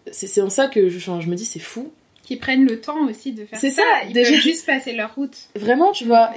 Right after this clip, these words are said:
Speaker 1: Et, euh, des gars qui, euh, qui vont piocher des, des théories dans des bouquins,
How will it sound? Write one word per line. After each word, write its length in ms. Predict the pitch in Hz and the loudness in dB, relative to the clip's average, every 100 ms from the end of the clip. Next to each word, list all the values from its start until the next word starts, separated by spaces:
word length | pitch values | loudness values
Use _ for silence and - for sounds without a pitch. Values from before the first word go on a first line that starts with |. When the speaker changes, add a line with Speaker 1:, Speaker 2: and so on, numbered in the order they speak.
| - | 0
Speaker 1:
Et, 200 | 196 190 | 2 2
euh, 220 | 185 185 | 2 0
des 220 | 185 185 | 0 0
gars 160 | 190 254 | 2 2
qui, 320 | 285 - 208 | 0 -4 0
euh, 240 | 185 180 170 | 2 0 -2
qui 300 | - - 202 | -6 -6 -6
vont 200 | 208 269 | -6 -2
piocher 540 | - 226 202 240 262 | 0 0 0 0 -2
des, 640 | 214 185 185 180 175 175 | -2 -2 0 2 2 0
des 160 | 170 175 | -4 -8
théories 720 | 175 - 277 247 196 190 214 | -8 -8 -2 0 -2 -4 -8
dans 180 | 202 180 | -6 -8
des 140 | 170 | -6
bouquins, 720 | 170 170 214 - - 208 208 | -6 -8 -14 -12 -8 -6 -8